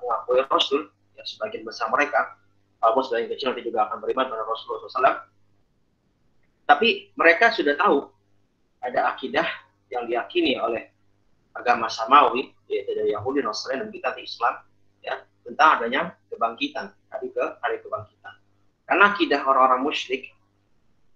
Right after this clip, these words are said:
baik itu paganisme, dinamisme, ya, sampai sekarang mungkin orang-orang Hindu, Buddha, ya kan, ya, mereka termasuk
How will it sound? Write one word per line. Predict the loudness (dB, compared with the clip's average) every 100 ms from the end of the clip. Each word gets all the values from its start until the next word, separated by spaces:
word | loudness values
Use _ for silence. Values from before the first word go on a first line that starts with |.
| _ _ -10
baik | -8 -8 -6
itu |
paganisme, | -2 0 0 0 0 -2 -2 -2 -2
dinamisme, | -10 -8 -6 -4 -4 -6 -6 -8 -8 _ _ _ _ _ _ -4
ya, | -2 0
sampai | 0 0
sekarang | 2 6 8 8
mungkin | 4 2 4
orang-orang | 4 2 0 -6
Hindu, | -6 -4
Buddha, | -2 0 2 2 2 -4 -14
ya | -12 -4
kan, | -4 -4 -14 _ _ _ _ _ _
ya, | 0
mereka | 2 2 0
termasuk | 2 0 0 -6